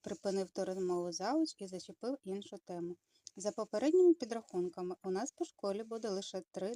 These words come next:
двійки. Уявляєте? А може, ще вдасться бодай одну ліквідувати. Торік на цей час мали двадцять шість двійок і не журились, а тепер і трьох забагато. Ось що ви натворили,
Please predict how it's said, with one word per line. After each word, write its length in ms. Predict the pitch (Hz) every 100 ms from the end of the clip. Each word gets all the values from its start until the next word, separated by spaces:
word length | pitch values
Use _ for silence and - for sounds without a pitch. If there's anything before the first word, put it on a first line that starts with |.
| -
двійки. 340 | 190 175 160 -
Уявляєте? 600 | 185 175 175 226 349 - -
А 120 | 190
може, 360 | 175 170 180 285
ще 200 | - 320
вдасться 460 | 277 180 - -
бодай 340 | 240 214 180 190
одну 240 | 214 196
ліквідувати. 720 | 190 - 190 196 185 160 - - - - _
Торік 280 | - 196 277 -
на 140 | 196
цей 240 | 185 202 196
час 420 | - 277 330 - -
мали 360 | 202 262 294
двадцять 460 | 196 185 220 - 294
шість 320 | - 220 247
двійок 320 | 220 214 185 -
і 120 | - 214
не 140 | 262
журились, 520 | 254 254 220 180 175 -
а 100 | 185
тепер 420 | 196 - 240 262
і 80 | 226
трьох 340 | - 190 175
забагато. 580 | - 165 175 180 165 - - - - _
Ось 220 | - 285 302
що 160 | -
ви 80 | 208
натворили, 520 | 196 185 190 190 175